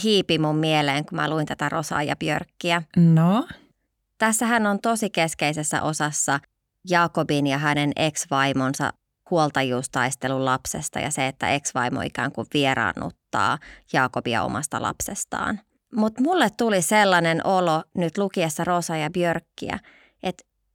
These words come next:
Speaker 1: mitä jos tässä ei nämä hyvän ja pahan roolit olekaan sellaiset, kuin mitä on tähän saakka annettu ymmärtää? Et mitä jos ei olekaan niin,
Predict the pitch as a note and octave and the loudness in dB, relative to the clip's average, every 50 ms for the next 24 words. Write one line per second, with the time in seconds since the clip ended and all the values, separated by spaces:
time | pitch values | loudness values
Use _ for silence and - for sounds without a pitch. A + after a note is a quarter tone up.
0 | _ _ - C#4+ D#4 - E4 D4+ A3+ F#3 E3+ - - G3+ F#3 - - F3 - E3+ | _ _ -4 -2 -2 0 0 0 0 0 -2 -2 -2 -2 -2 0 0 0 2 2
1 | E3+ E3+ E3 D3+ D3+ E3 G3 F#3 F#3 D#3+ D3 C#3+ C3 C#3+ - D#3+ D3 D3+ D3+ D3 | 2 2 2 0 0 0 0 0 0 0 0 0 -2 -2 0 0 0 0 0 -2
2 | D3 - D#3+ D3 C#3+ C3+ - - - - C#3+ C#3 C#3 - - G#2+ G2+ D#3 D3+ - | 0 0 0 2 2 0 -2 -4 -4 -2 -2 -2 -2 -2 -2 -2 -2 -2 0 0
3 | D3 C#3 C3+ B2 D3 - E3+ E3+ - - - - - D#3 D3+ D3 D3 D#3 D3 D3+ | 0 0 0 -2 -2 -4 -6 -6 -8 -12 -10 -6 -2 -2 -2 0 0 0 0 0
4 | D#3 - D#3 D3 D3+ D3+ D#3 - E3+ F3 - - - - E3 D#3+ D#3 F3 F#3+ F#3 | 0 0 -2 0 0 -2 -4 -4 -6 -8 -6 -6 -6 -4 -4 -4 -4 -6 -8 -8
5 | - - - F3 F3 - - - - - A3 A3 A3 - A3 - - A#3 - _ | -10 -10 -8 -6 -6 -6 -6 -6 -6 -6 -6 -6 -6 -6 -4 -4 -6 -6 -10 _
6 | _ _ _ _ _ _ _ _ _ _ _ - G3 F#3 A3+ A#3+ B3+ D4+ C#4+ B3+ | _ _ _ _ _ _ _ _ _ _ _ -6 -2 0 0 0 0 0 0 0
7 | G#3+ F#3 - G3+ F#3+ F#3+ F#3+ F#3 - - - C#3+ C#3 C3 A#2 A#2 B2 G2+ G2+ - | 0 0 0 0 2 2 0 0 0 0 0 2 2 2 0 -2 -2 -4 -4 -6
8 | - | -8